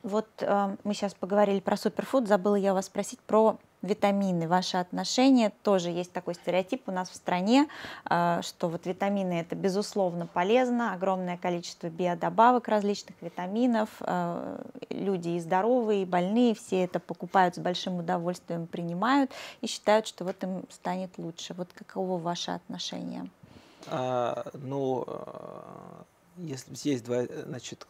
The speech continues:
Speaker 2: за двумя исключениями.
Speaker 1: Если мы сейчас, понятно, если речь идет о человеке, у которого, э, диагностирован гиповитаминоз, и это клинически проявляется, понятно, да, что мы в качестве уже лечения
Speaker 2: Да,
Speaker 1: ему назначим.
Speaker 2: значит,
Speaker 1: Мы говорим щас о
Speaker 2: считается, да,
Speaker 1: здоровых.
Speaker 2: считается, что И ВОЗ, все диетические общества говорят о том, что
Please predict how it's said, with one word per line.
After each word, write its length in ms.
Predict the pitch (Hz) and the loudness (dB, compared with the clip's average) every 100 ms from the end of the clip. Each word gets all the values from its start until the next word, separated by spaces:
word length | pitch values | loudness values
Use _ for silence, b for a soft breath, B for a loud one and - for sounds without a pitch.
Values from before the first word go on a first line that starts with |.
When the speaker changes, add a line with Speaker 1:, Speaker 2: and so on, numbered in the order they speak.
| - | -14
Speaker 2:
за 320 | 131 113 131 | -12 -6 -6
двумя 320 | 127 127 127 | -6 -8 -8
исключениями. 760 | 117 - 113 - 117 113 113 120 | -8 -12 -16 -10 -8 -6 -8 2
Speaker 1:
Если 200 | 226 226 | 4 6
мы 200 | 240 240 | 4 4
сейчас, 260 | - 202 226 | 2 2 4
понятно, 380 | - 233 277 214 | 4 4 4 4
если 300 | 202 226 220 | 2 4 6
речь 240 | 220 214 | 4 2
идет 240 | 185 220 - | 2 2 4
о 100 | 214 | -2
человеке, 580 | - 208 208 220 208 190 | 2 4 6 4 0 -2
у 60 | |
которого, 680 | 180 196 - 202 202 180 180 175 B - | -2 -4 2 4 6 6 4 4 B -8
э, 120 | - | -4
диагностирован 1160 | - 180 196 190 202 208 - - 233 202 185 175 | 2 6 6 6 0 -2 -6 2 4 6 2 -2
гиповитаминоз, 920 | 165 196 214 196 - 196 202 196 196 | -2 2 4 4 2 0 2 0 0
и 40 | 190 | 0
это 160 | 180 | 0
клинически 500 | 185 202 202 190 - | 0 0 0 -2 -4
проявляется, 500 | 180 208 208 294 311 - | 0 2 6 4 4 4
понятно, 580 | 214 220 196 170 - 156 | 4 6 4 2 0 2
да, 160 | 185 247 | 4 2
что 160 | - | 0
мы 80 | 185 | -4
в 40 | 196 | -2
качестве 500 | - 190 - - 180 | 0 0 -4 -4 -2
уже 160 | 175 196 | 0 0
лечения 540 | 185 - 202 175 156 | -2 -2 0 0 -2
Speaker 2:
Да, 60 | 156 | -2
Speaker 1:
ему 80 | |
назначим. 420 | 156 151 151 - 180 | -4 -2 -2 0 2
Speaker 2:
значит, 0 | |
Speaker 1:
Мы 120 | 226 | 4
говорим 180 | 240 214 | 6 6
щас 80 | |
о 160 | 208 208 | 6 6
Speaker 2:
считается, 100 | 185 | 8
да, 120 | 208 | 8
Speaker 1:
здоровых. 300 | 214 170 160 | 8 6 2
Speaker 2:
считается, 540 | 135 - 196 262 - - | -2 6 8 8 2 -12
что 340 | - 139 123 | -4 -2 -2
И 160 | - 123 | -2 -4
ВОЗ, 460 | 117 156 226 - - | 0 4 4 2 -10
все 260 | - 147 | -8 -6
диетические 720 | 127 117 113 135 131 - - 113 | -6 -8 -10 -12 -12 -14 -8 -4
общества 420 | 120 - - - | -4 -6 -16 -14
говорят 400 | - 113 139 180 | -10 -6 -4 -6
о 40 | 175 | -10
том, 260 | - 113 | -12 -12
что 240 | - - | -14 -20